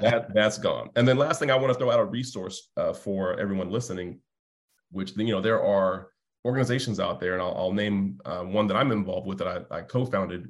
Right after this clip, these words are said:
with a friend of mine, uh, which is the Black Big Law Pipeline, uh, which, you know, we talk about these kind of issues. We, uh, it's a, it's a resource for associates, Black associates. We have partners, we have in-house counsel who come and they pour into this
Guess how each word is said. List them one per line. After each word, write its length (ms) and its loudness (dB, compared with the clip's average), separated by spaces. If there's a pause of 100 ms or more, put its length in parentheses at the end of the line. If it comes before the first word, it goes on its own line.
(100)
with 220 -6
a 20 -12
friend 200 -4
of 100 -4
mine, 400 -8 (340)
uh, 140 -6
which 100 -6
is 120 -4
the 100 -10
Black 340 -2
Big 140 0
Law 180 0
Pipeline, 640 -4 (440)
uh, 340 -6
which, 500 -6
you 80 -10
know, 80 -10
we 280 -4
talk 280 -2
about 180 2
these 140 -6
kind 120 -4
of 120 -8
issues. 680 -4
We, 800 -10 (100)
uh, 280 -12
it's 160 -10
a, 200 -10
it's 140 -10
a 140 -10 (100)
resource 500 -4
for 380 -8
associates, 640 -4
Black 260 -8
associates. 560 -6
We 120 -8
have 260 -6
partners, 480 0
we 80 -8
have 160 -6
in-house 260 0
counsel 320 -2
who 60 -6
come 260 0
and 100 -8
they 60 -10
pour 360 0
into 180 -4
this 240 -8